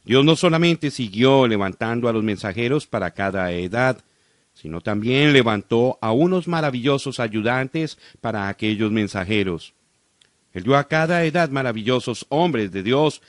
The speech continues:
y ellos hicieron todo lo que pudieron para traer la iglesia de nuevo a Dios.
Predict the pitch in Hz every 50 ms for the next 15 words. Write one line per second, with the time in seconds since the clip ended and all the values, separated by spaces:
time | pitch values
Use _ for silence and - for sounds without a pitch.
0 | - - - _ 127 135 147 160 208 185 - 160 135 - - 151 151 156 156 160
1 | 156 - _ _ 135 139 143 156 180 180 196 185 175 - 143 117 131 127 117 127
2 | 131 147 156 151 - 139 131 120 - - 113 110 113 123 131 127 120 107 101 87
3 | 95 113 123 127 127 - 151 147 139 135 120 107 107 117 120 117 117 107 117 120
4 | 120 - _ 98 98 98 85 98 98 95 92 90 85 - - -